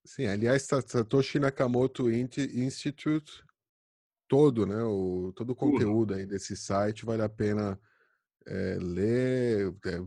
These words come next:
Speaker 1: ver um pouco da história da, do con-, eu acabei de falar, o Consei Nakamoto Consensus aí, entra lá, entende aí como, vai,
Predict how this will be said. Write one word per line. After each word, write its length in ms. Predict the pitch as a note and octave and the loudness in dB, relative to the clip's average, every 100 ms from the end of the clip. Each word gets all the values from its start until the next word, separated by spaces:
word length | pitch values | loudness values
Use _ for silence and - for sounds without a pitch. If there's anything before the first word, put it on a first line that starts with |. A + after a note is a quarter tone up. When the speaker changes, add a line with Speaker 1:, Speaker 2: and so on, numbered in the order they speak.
| F#2 - | -12 -14
Speaker 1:
ver 400 | F#2 G2+ A2 G#2+ | -4 0 2 0
um 60 | |
pouco 240 | G2 G#2+ A#2 | 0 -2 0
da 100 | G2+ | 0
história 540 | - - G#2+ A#2 G#2+ | -2 0 2 4 2
da, 240 | F#2+ F#2+ F#2 | 2 0 0
do 120 | F2+ | -4
con-, 220 | - G2 F#2 | -4 -4 -2
eu 220 | F#2 A2+ A#2 B2 | -2 0 2 2
acabei 260 | A#2 B2 | 4 4
de 60 | B2 | 4
falar, 160 | C3 A2+ | 6 6
o 60 | |
Consei 360 | G#2 G#2+ - A#2 | 6 2 4 4
Nakamoto 500 | G#2+ G#2+ G#2+ A2 A2 | 4 2 2 2 2
Consensus 760 | G#2+ G2 - A2+ B2 B2+ G2+ F#2+ | -2 -2 0 4 4 2 -2 -2
aí, 280 | G2 A#2 C#3+ _ _ _ _ _ _ - | 0 0 -2 _ _ _ _ _ _ 0
entra 340 | G#2 A#2+ A#2+ | 0 4 4
lá, 400 | F#2+ G2+ A#2+ C3+ - _ _ _ _ - | 6 6 4 2 -4 _ _ _ _ -6
entende 480 | G#2 - G#2+ A#2 | -6 0 2 4
aí 140 | G#2 A2 | 4 4
como, 720 | A2 A2+ A#2+ A2+ G#2+ G2 G#2+ _ _ _ _ _ _ - _ | 2 4 6 6 6 2 -4 _ _ _ _ _ _ -20 _
vai, 200 | - | -2